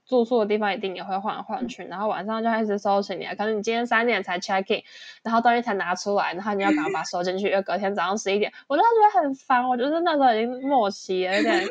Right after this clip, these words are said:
Speaker 2: <laughs>
Speaker 1: 就只想耍废。<laughs> 对啊，所以我后来就没有去瑞士，
Speaker 2: 嗯。
Speaker 1: 但我就真的很想去瑞士，
Speaker 2: 对啊。
Speaker 1: 就觉得很可惜，以后可能一个月慢慢玩。
Speaker 2: 哦，瑞士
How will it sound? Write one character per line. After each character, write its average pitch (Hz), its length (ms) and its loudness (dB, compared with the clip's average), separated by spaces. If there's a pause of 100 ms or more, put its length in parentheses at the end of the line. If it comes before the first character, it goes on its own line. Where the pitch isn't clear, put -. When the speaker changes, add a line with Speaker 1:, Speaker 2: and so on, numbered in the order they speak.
Speaker 2:
<laughs> - 220 -16
Speaker 1:
就 277 100 2
只 220 180 -2
想 214 200 0
耍 180 280 0 (120)
废。 220 140 2
<laughs> - 680 -8
对 330 80 4
啊， 294 180 6
所 294 120 2
以 311 40 4
我 277 140 8
后 311 100 4
来 233 200 8
就 269 120 2
没 254 120 2
有 190 120 2
去 220 120 -2
瑞 214 240 0
士， - 180 -8
Speaker 2:
嗯。 247 180 -4
Speaker 1:
但 320 140 4
我 247 100 4
就 294 200 4
真 311 160 2
的 302 100 2
很 240 180 4
想 226 220 2
去 233 80 -2
瑞 226 300 2
士， 214 100 -4
Speaker 2:
对 226 100 4
啊。 220 60 6
Speaker 1:
就 - 80 2
觉 - 0 -
得 196 100 2
很 330 220 -2
可 - 160 -6
惜， - 200 -18
以 208 120 -6
后 269 220 6
可 247 140 0
能 190 260 -2
一 202 80 0
个 208 160 6
月 226 280 6
慢 214 160 -2
慢 202 200 -4
玩。 208 160 -6
Speaker 2:
哦， - 260 -12
瑞 392 220 -2
士 - 140 -4